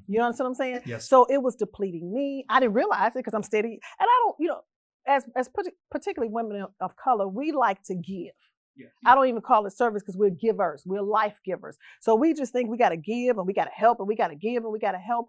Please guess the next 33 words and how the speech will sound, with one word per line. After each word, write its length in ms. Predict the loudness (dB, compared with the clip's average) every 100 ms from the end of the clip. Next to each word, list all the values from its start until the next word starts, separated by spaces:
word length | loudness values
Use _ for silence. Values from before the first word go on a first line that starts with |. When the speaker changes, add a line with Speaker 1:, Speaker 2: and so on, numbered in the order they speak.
| -12 -14 4
Speaker 1:
But 180 | 4 6
we 160 | 2
find 380 | 2 0 0 0
ourselves 580 | 0 0 -2 -2 -4 -14 _ -12
depleted, 560 | -12 -6 -4 -4 -6 _ _ _ _ _ _
drained. 640 | -8 0 0 -2 -8 -10 -10 _ _
We 120 | -6
don't 140 | -2 -4
even 200 | -4 -4
know 120 | -4
what 220 | -2 -2 -2
state 220 | -6 -6
we're 160 | -8 -8
in 160 | -6
emotionally. 460 | -4 -6 -6 -8 -8
This 160 | -8 -10
is 120 | -12
why 240 | -2 0 0
we 200 | -4 -10
really 480 | -6 -2 0 -2 -6
thrive 440 | -6 -2 -2 -4 -8 -14
on 260 | -14 -14 -14
emotional 600 | -12 -10 -10 -10 -12 -10
healing. 360 | -8 -8 -10 _ _ _ _ _ _ _
'Cause 120 | -4 0
we're 140 | -2
giving 460 | 0 0 0 -2 -4
a 80 | -2
lot 340 | 2 0 0 -2
out 180 | 0
of 100 | 0
our 140 | -2 -6
pain. 400 | -10 -10 -10 -14